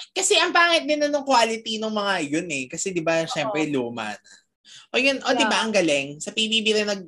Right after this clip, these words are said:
Speaker 1: ano, sa P B B rin kami naging friends. Hindi man sa loob ng bahay or hindi man during P B B mismo, pero may kinalaman pa rin sa P B B. Kaya, ang pag-uusapan at ina-throwback natin tonight ay, of course, wala nang iba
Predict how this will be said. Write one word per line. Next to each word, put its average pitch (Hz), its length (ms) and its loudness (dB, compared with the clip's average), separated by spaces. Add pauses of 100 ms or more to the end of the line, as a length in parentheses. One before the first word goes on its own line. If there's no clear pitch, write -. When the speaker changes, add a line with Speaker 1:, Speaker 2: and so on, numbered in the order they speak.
Speaker 1:
ano, 139 400 -8
sa - 160 -16
P 247 160 -2
B 262 80 2
B 247 160 0
rin 240 120 -2
kami 226 200 -2
naging 214 240 -2
friends. 139 480 -6
Hindi 202 160 -4
man 208 160 -4
sa 196 80 0
loob 175 240 -4
ng 170 160 -6
bahay 151 320 0
or 143 160 -6
hindi 147 240 -6
man 139 240 -6
during 131 400 -4 (320)
P 185 160 -2
B 160 160 0
B 156 160 0
mismo, 135 440 -4
pero 170 200 -2
may 170 160 -8
kinalaman 139 480 -2
pa 135 80 -2
rin 131 160 -8
sa 143 80 -6
P 127 240 -8
B - 20 -12 (100)
B. 117 120 -10
Kaya, 220 400 0 (400)
ang 403 160 2
pag-uusapan 285 720 4
at 190 160 -8
ina-throwback 196 640 -2
natin 147 400 -8
tonight 123 600 -6
ay, 302 360 -2 (340)
of 330 160 -2
course, 254 320 0
wala 294 240 -2
nang 269 80 -6
iba 214 160 0